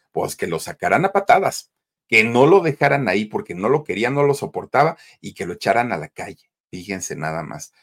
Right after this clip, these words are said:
Ahora sí que genio y figura hasta la sepultura. Ya en, en este dos mil veintitrés se cumplieron veintisiete años del fallecimiento de don Viruta. Los restos de él reposan en el lote de actores de la anda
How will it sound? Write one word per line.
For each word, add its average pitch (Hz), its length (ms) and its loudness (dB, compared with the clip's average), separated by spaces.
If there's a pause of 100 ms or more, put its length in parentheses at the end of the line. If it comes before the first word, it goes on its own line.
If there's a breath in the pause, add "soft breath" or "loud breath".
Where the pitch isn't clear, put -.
(160)
Ahora 117 220 2
sí 120 180 -8
que 113 120 -14
genio 104 340 -4
y 101 60 -6
figura 113 640 -4
hasta 85 380 -6
la 78 120 -12
sepultura. 80 720 -12 (380 soft breath)
Ya 165 420 4
en, 127 340 -2
en 107 180 0
este 135 220 -2
dos 110 180 0
mil 110 100 -4
veintitrés 117 440 -4
se 139 100 -6
cumplieron 98 400 -2
veintisiete 104 680 -4
años 95 420 -6 (240 soft breath)
del 101 440 2
fallecimiento 90 880 -4
de 90 140 -6
don 82 220 -6
Viruta. 110 460 -4 (420 soft breath)
Los 95 160 0
restos 131 460 -2
de 123 240 4
él 107 200 -4
reposan 101 800 -2
en 98 420 -2
el 104 100 -4
lote 104 240 -2
de 98 80 0
actores 98 400 -2
de 95 80 -2
la 85 180 0
anda 90 320 -6